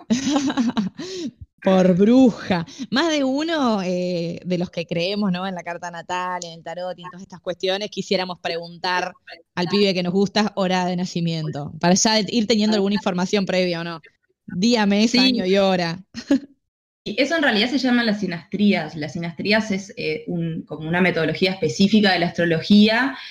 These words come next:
Speaker 2: que se centra en, en, en comparar las dos cartas y en poder ver en qué aspectos de la vida tienen más para, como para, para crecer o para conocerse o como para,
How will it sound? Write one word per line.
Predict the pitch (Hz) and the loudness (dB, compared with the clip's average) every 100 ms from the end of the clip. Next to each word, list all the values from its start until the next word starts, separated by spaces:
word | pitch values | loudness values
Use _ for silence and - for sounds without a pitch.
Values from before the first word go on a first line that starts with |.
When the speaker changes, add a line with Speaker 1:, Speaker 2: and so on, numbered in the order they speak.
| - - | -20 -6
Speaker 2:
que | 190 | -4
se | 180 | -2
centra | - 196 208 233 190 | 2 6 6 4 2
en, | 180 - | -2 -4
en, | 165 160 135 | -4 -4 -4
en | 175 175 | -4 -2
comparar | 160 175 175 180 196 | 0 2 2 2 4
las | 220 208 | 4 4
dos | 208 208 | 2 2
cartas | 208 214 208 214 233 269 - - - _ - | 2 2 2 2 0 0 -8 -20 -20 _ -4
y | 185 | 0
en | 170 | 0
poder | 165 185 196 | 0 0 2
ver | 190 214 | 2 2
en | 202 | 2
qué | 196 196 | 2 0
aspectos | 202 202 208 | 2 0 4
de | 208 | 4
la | 175 | 4
vida | 175 214 208 | 4 2 2
tienen | 202 185 | 2 0
más | 175 180 - | -4 -6 -6
para, | 190 | -6
como | 175 160 | -6 -6
para, | 156 151 160 - - | -8 -10 -10 -12 -6
para | 170 160 | -4 -4
crecer | 151 - 208 214 180 | -8 0 2 4 2
o | |
para | 165 156 | 0 -2
conocerse | 156 156 175 202 196 - 165 | -2 -2 0 2 0 0 -2
o | 156 156 | -2 -4
como | 156 151 | -8 -6
para, | 151 151 143 - | -6 -6 -6 -10